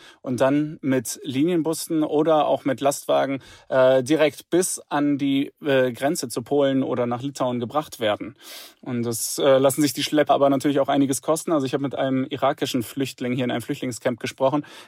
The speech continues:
der erzählte, dass er zehntausend Euro dafür gezahlt hat, für das Versprechen, von Bagdad aus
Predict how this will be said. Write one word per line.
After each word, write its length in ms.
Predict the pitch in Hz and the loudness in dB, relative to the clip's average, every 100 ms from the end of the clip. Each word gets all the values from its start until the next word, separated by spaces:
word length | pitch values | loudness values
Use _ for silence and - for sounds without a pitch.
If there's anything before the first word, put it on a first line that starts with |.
| - | -2
der 80 | 127 | 0
erzählte, 320 | - 135 139 | 2 2 2
dass 180 | 127 131 | 2 2
er 160 | 120 | 0
zehntausend 640 | - 165 165 160 147 135 | 2 2 4 4 2 2
Euro 260 | 143 135 120 | 0 0 0
dafür 240 | 123 - | -4 -6
gezahlt 400 | 117 113 123 120 | -8 -4 0 0
hat, 60 | 139 135 | -2 -6
für 100 | 131 | -6
das 140 | 123 | -6
Versprechen, 640 | - - - 143 139 151 - - _ | -4 -6 0 0 0 -4 -4 -20 _
von 220 | 156 156 | 2 2
Bagdad 420 | 143 139 151 139 | 2 2 0 0
aus 300 | 143 131 139 | 2 2 0